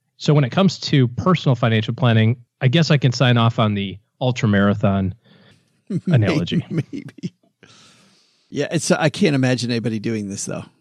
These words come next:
Speaker 2: I just, I don't know what it's like.
Speaker 1: I don't
Speaker 2: Our
Speaker 1: think, I don't think I could run thirty-one hundred miles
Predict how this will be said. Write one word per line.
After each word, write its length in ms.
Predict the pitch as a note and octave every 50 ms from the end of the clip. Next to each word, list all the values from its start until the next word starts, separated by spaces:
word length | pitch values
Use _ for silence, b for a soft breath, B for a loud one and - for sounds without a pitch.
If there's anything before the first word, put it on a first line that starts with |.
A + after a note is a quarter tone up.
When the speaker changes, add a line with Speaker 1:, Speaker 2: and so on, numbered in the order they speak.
| _ _ -
Speaker 2:
I 120 | C3 C3+
just, 420 | B2+ A2+ C#3+ C3 A#2 - - _ _ -
I 120 | - D#3 D3
don't 340 | B2 A2 E3 E3+ F3 - -
know 180 | F3 E3 D#3
what 380 | D3+ D#3 D3+ C#3 C3+ C3+ - _ -
it's 240 | F3+ F3 - - -
like. 160 | E3+ E3+ F3+
Speaker 1:
I 20 | A#3
don't 40 | F3
Speaker 2:
Our 60 | D#3+
Speaker 1:
think, 140 | E3 D3 E3
I 140 | C3 C3
don't 160 | C#3 E3 F#3+ D3+
think 120 | D3 C3+
I 80 | B2 A2
could 140 | A#2 G#2+
run 260 | G2+ G#2 G2+ G#2 G#2+ G#2+
thirty-one 440 | B2 A2+ B2 B2+ A#2+ A#2+ A#2+ A2
hundred 240 | G#2 G#2+ G#2 A2 G2+
miles 420 | G2 F#2+ F#2 F#2 F2+ F2+ F#2+ G#2